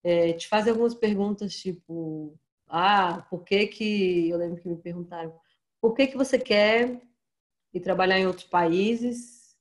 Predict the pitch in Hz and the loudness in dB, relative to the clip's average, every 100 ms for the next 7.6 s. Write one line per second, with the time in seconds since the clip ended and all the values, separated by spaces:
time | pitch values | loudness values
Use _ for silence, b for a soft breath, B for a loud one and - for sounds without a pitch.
0 | - 175 175 175 170 196 196 185 - 180 | -10 -8 -6 -2 0 0 0 -4 -4 0
1 | 180 165 165 190 185 180 - - 175 180 | 0 0 0 0 0 -4 -8 -8 -6 -4
2 | 175 170 156 175 180 156 147 165 190 196 | -4 -6 -4 -4 -4 -6 -8 -6 -2 -2
3 | 196 208 190 - - 196 262 262 240 190 | -2 -4 -4 -4 -2 -2 2 2 2 0
4 | 202 202 208 208 196 196 185 - 196 170 | -4 -2 -2 -2 -2 -6 -14 -14 -8 -6
5 | 185 - 190 156 151 165 196 202 - _ | -8 -8 -10 -6 -4 -4 -6 -10 -14 _
6 | _ _ _ _ _ 196 190 190 180 180 | _ _ _ _ _ 0 2 4 2 0
7 | 185 180 170 180 175 | -2 -2 -2 -2 -4